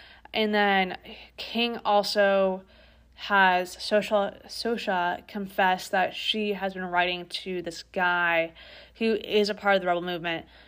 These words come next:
and telling him information. And the guy that Sosha has been in contact with, his name is Ren, and he also has been helping Cole and Aedion with the rebel movement. And so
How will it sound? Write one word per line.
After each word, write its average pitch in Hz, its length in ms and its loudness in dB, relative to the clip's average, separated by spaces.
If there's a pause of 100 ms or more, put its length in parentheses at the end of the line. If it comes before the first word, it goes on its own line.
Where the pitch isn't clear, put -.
(120)
and 190 220 -6
telling 202 380 -4
him 185 260 -8
information. 170 1040 -6 (160)
And 196 520 0
the 202 420 -4
guy 214 320 2
that 233 160 0
Sosha 202 420 -2
has 185 180 -6
been 175 140 -6
in 165 80 -12
contact 185 400 -6
with, 180 220 -4 (360)
his 220 160 -2
name 285 160 0
is 240 120 -2
Ren, 165 420 -2
and 185 160 -10
he 190 220 -4
also 196 320 0
has 202 100 0
been 196 120 -8
helping 185 460 -4
Cole 185 280 -2
and 175 160 -2
Aedion 180 600 -4
with 175 440 -6
the 202 80 -4
rebel 202 260 2
movement. 220 480 -2 (480)
And 185 720 -2 (400)
so 190 640 2